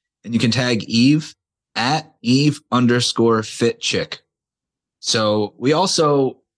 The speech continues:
would love it if you subscribe to the show. Just hit the follow button wherever it is that you listen, Apple Podcasts, Spotify, Google Play.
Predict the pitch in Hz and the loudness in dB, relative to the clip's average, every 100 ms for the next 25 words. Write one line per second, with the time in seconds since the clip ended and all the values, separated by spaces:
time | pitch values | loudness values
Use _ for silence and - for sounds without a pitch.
0 | _ - 117 123 127 120 113 - 113 - | _ -6 -2 0 0 -2 -4 -2 -2 0
1 | 101 - 117 120 104 110 110 - 113 120 | -4 -2 -2 -2 -4 -4 -2 -2 0 -2
2 | - _ - 117 143 - - 127 123 123 | -6 _ -6 -4 -4 -4 -4 -2 2 2
3 | 113 123 117 127 110 107 - 113 113 120 | 2 0 0 0 2 0 0 -2 0 0
4 | 113 90 110 - 98 95 85 117 127 131 | 0 -2 -4 -4 -6 -4 -2 -2 0 0
5 | 123 - 95 98 90 127 120 117 113 110 | -2 -2 -4 -4 -4 -4 -4 -2 -2 -2
6 | - 113 117 - 107 107 113 117 113 - | -2 -2 -2 -2 -2 -2 0 0 -2 -2
7 | 110 | -4